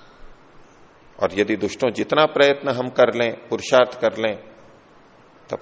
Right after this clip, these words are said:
तो पूरी तरह सुरक्षित हो सकते हैं। और यदि हम भी दूसरे की हानि करेंगे, राक्षस बनेंगे,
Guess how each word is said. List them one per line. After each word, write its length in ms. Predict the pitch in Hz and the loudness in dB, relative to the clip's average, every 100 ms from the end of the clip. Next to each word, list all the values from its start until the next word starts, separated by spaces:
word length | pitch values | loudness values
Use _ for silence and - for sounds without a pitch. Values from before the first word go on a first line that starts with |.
| - | -6
तो 60 | |
पूरी 240 | 120 127 156 | -4 -4 -4
तरह 200 | 170 165 | -4 -4
सुरक्षित 480 | 156 156 - - | -6 -6 -8 -10
हो 100 | - | -10
सकते 320 | - - - 87 | -14 -16 -18 -20
हैं। 100 | - - - - - - - - - - - - - - - - - - - - - - - - - - - - - | -20 -20 -20 -20 -20 -20 -20 -20 -14 -10 -10 -10 -8 -6 -4 -6 -10 -12 -14 -16 -16 -16 -16 -16 -14 -14 -16 -20 -8
और 120 | 107 92 | -6 -2
यदि 240 | 101 117 | -2 -2
हम 400 | 92 95 107 113 | -4 -4 -4 -2
भी 180 | 131 139 | -2 -2
दूसरे 520 | 113 113 - 120 113 | -4 -8 -4 -2 -2
की 260 | 110 127 113 | -2 -6 -6
हानि 400 | 92 104 107 110 | -2 -2 -2 -6
करेंगे, 560 | 110 98 101 104 104 | -2 -2 -2 -2 -2
राक्षस 520 | 98 95 - 127 117 - | -2 -2 -2 -4 -4 -4
बनेंगे, 420 | 101 95 98 101 | -4 -4 -4 -6